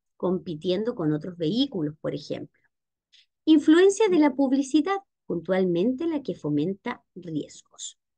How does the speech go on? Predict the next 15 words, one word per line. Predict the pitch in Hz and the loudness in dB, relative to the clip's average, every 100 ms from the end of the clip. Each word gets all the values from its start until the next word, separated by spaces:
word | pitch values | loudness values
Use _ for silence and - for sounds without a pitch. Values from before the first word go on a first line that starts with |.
| _ _ _ _ _ - | _ _ _ _ _ 2
¿Cuáles | 480 587 | 2 4
son | - 381 | 4 4
los | 311 | 2
cinco | - 349 359 339 | 2 2 2 -2
factores | 294 254 - 359 214 151 - | -2 -4 -6 -6 -4 -8 -8
que | 220 | -6
influyen | 220 220 285 240 190 | -6 2 4 4 2
en | 180 | 0
la | 190 | -2
evaluación | 170 156 143 147 - 302 440 _ - | -2 -2 -2 -4 -2 -2 -2 _ -6
y | 262 | -2
aceptación | 262 254 247 - 165 160 175 160 | -2 -2 -4 -4 -10 -6 -4 -4
del | 151 156 | -4 -6
peligro? | 156 156 156 - - _ _ _ _ _ - - - | -6 -6 -8 -16 -20 _ _ _ _ _ -20 -20 -2
Primero, | 311 330 208 147 | 6 6 6 2